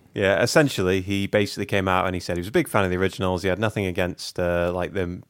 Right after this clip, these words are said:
portraying women as Ghostbusters, blah, blah, blah. He just didn't want to see it, uh, because it didn't look like a great movie. And, of course, there was a lot of, you know, discussion about that at the time. His tactic was to stay quiet, and that kind of just washed over him,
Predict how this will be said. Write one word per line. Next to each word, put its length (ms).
portraying 360
women 220
as 100
Ghostbusters, 460
blah, 100
blah, 120
blah. 200
He 100
just 200
didn't 220
want 140
to 60
see 180
it, 180
uh, 180
because 220
it 40
didn't 160
look 100
like 160
a 60
great 160
movie. 360
And, 200
of 80
course, 180
there 100
was 100
a 60
lot 420
of, 360
you 80
know, 160
discussion 600
about 280
that 180
at 100
the 80
time. 400
His 240
tactic 640
was 160
to 100
stay 260
quiet, 460
and 420
that 240
kind 200
of 60
just 240
washed 320
over 280
him, 240